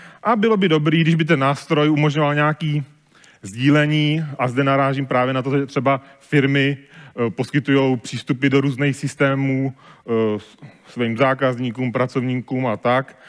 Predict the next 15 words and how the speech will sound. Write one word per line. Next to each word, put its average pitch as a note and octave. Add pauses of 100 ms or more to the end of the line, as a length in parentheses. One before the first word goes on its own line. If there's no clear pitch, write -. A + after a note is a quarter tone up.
(320)
a A#2+
potřebujou C#3+
tohle C#3
nějak C3+
spravovat, C3
mít C3+
nad C3+
tím C#3
přehled B2+
a C3+ (460)
v -
čase D3
to D#3
i D#3+
měnit. C3